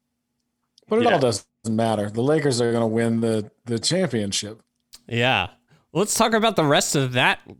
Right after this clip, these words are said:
Speaker 3: the Lakers team. Um, certainly in the playoffs, the third best player has been Rondo, right?
Speaker 2: By
Speaker 3: I mean,
Speaker 2: far.
Speaker 3: we've by far, and we've said this in other
Speaker 1: Yeah.
Speaker 3: episodes,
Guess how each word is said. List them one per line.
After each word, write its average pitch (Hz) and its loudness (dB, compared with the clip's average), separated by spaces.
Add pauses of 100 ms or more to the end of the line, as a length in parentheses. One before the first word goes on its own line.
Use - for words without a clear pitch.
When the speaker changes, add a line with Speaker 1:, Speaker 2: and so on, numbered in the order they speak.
Speaker 3:
the 127 -2
Lakers 127 -2
team. 92 -4 (560)
Um, 107 2
certainly 240 2
in 196 4
the 135 0
playoffs, 113 0 (680)
the 120 -6
third 139 0
best 120 -2
player 113 2
has 107 -6
been 104 -2
Rondo, 98 -4 (220)
right? 107 -2
Speaker 2:
By - 0
Speaker 3:
I - 2
mean, 139 2
Speaker 2:
far. 92 0
Speaker 3:
we've - -10 (200)
by 131 0
far, 127 2
and 139 0
we've 170 2
said 214 2
this 127 0
in 123 0
other 123 -2
Speaker 1:
Yeah. 120 2
Speaker 3:
episodes, 104 -8